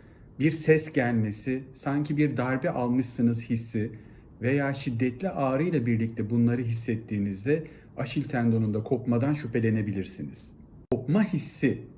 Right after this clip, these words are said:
aldıktan sonra yapmanız gereken ilk şi-, ilk iş hemen yaptığınız şeyi durdurmak ve mümkün olduğunca kısa bir sürede ortopedi hekimiyle görüşmektir. Yapılacak muayene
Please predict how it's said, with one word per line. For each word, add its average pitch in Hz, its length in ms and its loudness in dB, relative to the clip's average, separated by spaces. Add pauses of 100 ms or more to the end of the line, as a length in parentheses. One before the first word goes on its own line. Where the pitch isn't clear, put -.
(140)
aldıktan 117 580 0
sonra 123 260 0
yapmanız 135 460 2
gereken 120 520 0
ilk 180 180 0
şi-, - 220 -10 (120)
ilk 170 260 0
iş - 280 -2 (340)
hemen 165 280 2
yaptığınız 127 560 2
şeyi 104 300 -2
durdurmak 123 680 0
ve 135 80 0
mümkün 147 380 2
olduğunca 156 540 0
kısa 160 320 -2
bir 139 100 2
sürede 113 580 -2 (200)
ortopedi 139 520 0
hekimiyle 117 460 2
görüşmektir. - 840 -4 (640)
Yapılacak 135 600 0
muayene 147 540 4